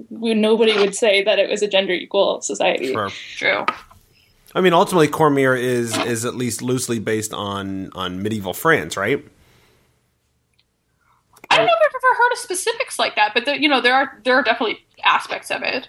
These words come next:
Speaker 3: The other thing, the other thing that I kind of go a little like, "What?" about is that, that, that it's ver-, presented as a very, like,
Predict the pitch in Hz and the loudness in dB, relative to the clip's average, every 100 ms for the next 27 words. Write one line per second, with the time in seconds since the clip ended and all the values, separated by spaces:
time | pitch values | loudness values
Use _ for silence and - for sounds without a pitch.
0 | - 302 370 320 277 226 240 285 302 294 | -2 2 2 2 0 -2 -2 0 2 0
1 | 233 208 208 226 214 208 208 208 208 190 | 2 2 2 0 -2 -2 0 0 -2 -2
2 | 185 180 - _ _ _ _ _ _ _ | -2 -4 -8 _ _ _ _ _ _ _
3 | _ _ _ _ - 196 285 415 - 302 | _ _ _ _ -2 2 4 2 0 2
4 | 294 302 247 220 233 233 233 254 240 285 | 2 2 0 2 2 2 2 0 -2 -2
5 | - 302 320 330 277 226 214 226 247 254 | 0 2 2 2 0 0 2 4 4 4
6 | 202 - | 2 0